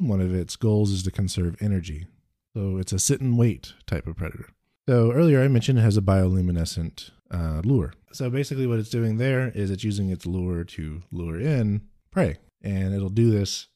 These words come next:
by kind of wiggling that lure to make it look like, I don't know, a smaller prey that its prey will be interested in. And then once that thing is close enough to them, that's when they'll spring into action and gobbling them up. But other than that moment, they're usually not moving very much,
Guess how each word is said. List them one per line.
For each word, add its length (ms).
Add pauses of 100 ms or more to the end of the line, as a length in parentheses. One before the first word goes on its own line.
(100)
by 460
kind 160
of 340
wiggling 400
that 160
lure 300 (260)
to 100
make 160
it 120
look 120
like, 200 (180)
I 60
don't 100
know, 200 (220)
a 120
smaller 400
prey 260
that 160 (140)
its 180
prey 240
will 140
be 160
interested 340
in. 200 (220)
And 80
then 140
once 220
that 240
thing 240
is 180
close 320
enough 220
to 120
them, 200
that's 260
when 140
they'll 80
spring 260
into 180
action 460 (340)
and 320 (280)
gobbling 340
them 140
up. 180 (1080)
But 120
other 180
than 280
that 180
moment, 540
they're 120
usually 540
not 200
moving 440
very 240
much, 420